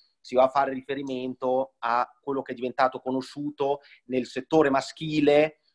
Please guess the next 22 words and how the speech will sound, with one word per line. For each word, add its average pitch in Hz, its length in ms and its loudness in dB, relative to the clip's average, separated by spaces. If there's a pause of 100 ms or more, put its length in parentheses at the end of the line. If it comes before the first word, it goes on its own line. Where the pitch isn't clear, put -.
(140)
eh, 120 280 4
della 123 220 2
nazionale 135 580 2
americana 131 680 -2
negli 123 220 -8
anni 123 200 -4
ottanta. 107 760 -8 (140)
Quello 156 220 -6
è 143 40 -10
diventato 127 460 -6
popolare 123 800 -2
e - 140 -14
da 123 80 -2
lì 147 180 -8
poi 135 220 -12
si 135 180 -8
è, - 100 -8 (320)
si - 280 -8
è, 123 240 0
si - 180 -10
è 127 60 -2
diramato. 123 800 -4